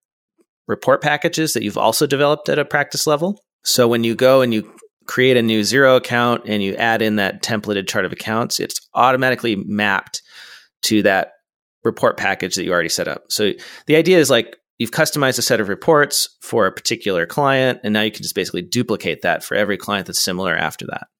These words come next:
So neat feature that I don't think a lot of U S accountants are necessarily taking advantage of, but I think it's worth, if you're standardizing on Xero, to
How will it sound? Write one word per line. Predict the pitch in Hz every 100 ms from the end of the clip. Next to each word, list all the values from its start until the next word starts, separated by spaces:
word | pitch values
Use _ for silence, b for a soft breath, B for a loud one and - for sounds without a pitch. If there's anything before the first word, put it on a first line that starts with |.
| _ b b b b _
So | - 127 117 110 107 - _ _ -
neat | 123 147 156 -
feature | - - 127 127 127 107 101
that | - 95 92 - _
I | -
don't | 127 156
think | 160 135
a | 120
lot | 107 107 110 -
of | 98 92 90 98
U | 107
S | 101 -
accountants | 101 - 95 98 - 101
are | 95 92 - - -
necessarily | 107 - 92
taking | 87 101 95 87 87
advantage | 92 90 95 117
of, | 135 -
but | 92
I |
think | 98 135
it's | 123
worth, | 113 113 120 - - B B B
if | - 113
you're | 101
standardizing | 92 - 113 110 101 98 98
on |
Xero, | 92 101 98 87
to | 85 82